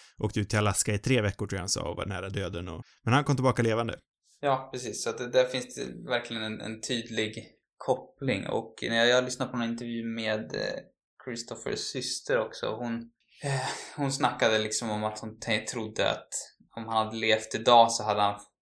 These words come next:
Speaker 2: förmodligen också haft något liknande jobb som, som Krakauer. Så att det,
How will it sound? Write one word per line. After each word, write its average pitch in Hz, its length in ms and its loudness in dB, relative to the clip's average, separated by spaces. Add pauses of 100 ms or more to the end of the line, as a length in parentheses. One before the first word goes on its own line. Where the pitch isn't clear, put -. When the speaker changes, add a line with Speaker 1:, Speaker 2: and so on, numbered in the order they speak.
(140)
Speaker 2:
förmodligen 104 460 -2
också - 300 -6
haft 104 300 0
något 104 220 -6
liknande 104 840 -4 (140)
jobb 98 240 -6
som, - 460 -8 (160)
som - 260 -12
Krakauer. - 560 0
Så - 140 -6
att 107 60 -4 (200)
det, 117 160 -2